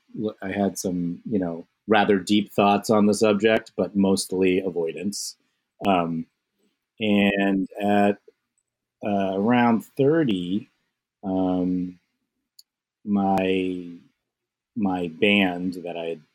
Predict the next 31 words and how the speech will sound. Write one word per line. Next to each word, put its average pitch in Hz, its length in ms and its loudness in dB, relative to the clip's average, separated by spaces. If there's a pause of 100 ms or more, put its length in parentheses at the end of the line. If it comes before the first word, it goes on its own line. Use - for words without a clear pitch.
spent, 87 440 -8
you 85 100 -10
know, 76 80 -16
years 82 340 -12
working 78 340 -14
on 78 300 -18
was 76 140 -20
my 76 80 -20
living 76 400 -18 (120)
and 71 100 -20 (640)
how 117 100 2
I 90 80 2
viewed 95 280 0
myself, - 600 -12 (100)
um, 76 440 -16 (680)
broke 101 320 0
up. 85 300 -8 (520)
I 92 960 -4 (800)
sort 113 240 0
of 98 60 2
hit 107 140 2
a 92 40 -4
personal 101 600 -2
low. 82 540 -10 (880)
Um, 82 640 -8 (500)
I - 40 -18
was 80 120 -14
not 95 200 0
doing 90 240 0
well 80 160 -6 (100)
physically, 78 800 -6